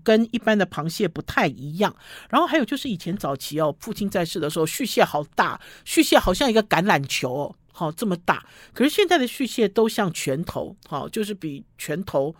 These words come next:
呃，差不多拳头大小，所以是不一样。可是因为续蟹这个螃蟹哈，它的肉很多，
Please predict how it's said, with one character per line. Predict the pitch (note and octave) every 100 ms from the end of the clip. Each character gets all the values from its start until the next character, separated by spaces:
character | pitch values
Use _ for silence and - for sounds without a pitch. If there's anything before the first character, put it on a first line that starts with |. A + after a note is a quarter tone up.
| _ _ -
呃， | E3 D3+ D3 D3 D#3 - _
差 | - D#4+
不 |
多 | C#4 D4+
拳 | - F#3
头 | E3+
大 | - F#3+ D#3+
小， | - C#3+ - - -
所 | - F4
以 |
是 | C#4+
不 | E4+ D4
一 | A3 G#3
样。 | A#3+ - - - -
可 | A3+
是 | F#4+
因 | F#4
为 |
续 | E4 F4
蟹 | D4+ D#4+ C4
这 | -
个 | - F3+
螃 | E3+ D#3 F#3
蟹 | - G#3+
哈， | E3+ D#3 C#3 - _
它 | -
的 | B3
肉 | A3 B3+
很 | E3 D3 C#3
多， | - E3+ E3+